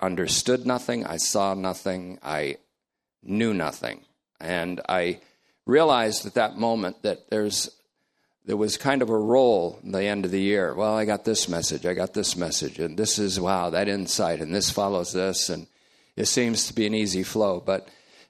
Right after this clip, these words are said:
in the moments of darkness, or it was kind of an extended period of it, a still small voice,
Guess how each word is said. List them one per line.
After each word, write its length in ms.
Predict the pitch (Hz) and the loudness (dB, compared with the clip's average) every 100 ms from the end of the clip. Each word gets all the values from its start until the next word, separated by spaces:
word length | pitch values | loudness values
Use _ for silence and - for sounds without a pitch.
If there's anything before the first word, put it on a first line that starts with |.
| _ | _
in 220 | 147 196 | 0 4
the 300 | 190 165 147 139 - - _ _ _ | 4 4 4 -2 -8 -20 _ _ _
moments 800 | 127 151 165 139 104 - - - | 4 4 4 2 -2 -8 -2 -2
of 280 | - 107 95 | 0 0 2
darkness, 560 | 120 117 - 95 107 143 | 4 4 2 -2 0 2
or 280 | 117 135 | 2 2
it 40 | - | -2
was 140 | - | -2
kind 180 | - 135 | 0 2
of 60 | 98 | 2
an 100 | 82 | 0
extended 600 | - - 107 98 82 - | 0 0 2 0 -2 0
period 420 | 113 98 78 73 | 2 2 2 0
of 140 | 78 | 0
it, 120 | 95 - _ _ _ _ _ _ _ _ _ - _ _ _ - | 0 -4 _ _ _ _ _ _ _ _ _ -20 _ _ _ -2
a 120 | 101 | 2
still 440 | - - 151 147 | 2 4 4 2
small 420 | 143 127 127 120 | 0 0 0 0
voice, 840 | 110 107 92 80 - - - - | 0 0 0 -2 -4 -2 -2 -4